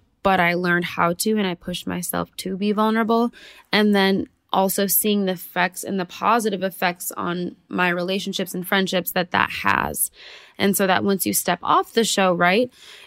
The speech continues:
that is still intact, especially when you're friends with people who went through that with you, right? Like, that's just what's normal because that's how your friendship started, is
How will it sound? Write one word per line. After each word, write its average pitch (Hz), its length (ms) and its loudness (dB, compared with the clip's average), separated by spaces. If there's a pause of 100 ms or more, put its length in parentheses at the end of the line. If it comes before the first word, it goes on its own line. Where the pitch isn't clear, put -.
(800)
that 190 340 2
is 202 160 2
still 208 340 4
intact, - 640 0
especially 240 520 0
when 240 160 4
you're 220 140 0
friends 190 360 0
with 190 160 -4
people 190 380 -2
who 202 260 2 (460)
went 202 260 2
through 226 220 2
that 220 180 4
with 226 260 0
you, - 260 -14 (160)
right? 196 260 2
Like, 202 120 -6
that's 180 220 -2
just 214 160 0
what's - 320 0
normal 196 460 0
because 185 240 -2
that's 180 180 0
how 185 140 2
your 175 180 2
friendship 175 460 0
started, 180 500 2
is 165 180 0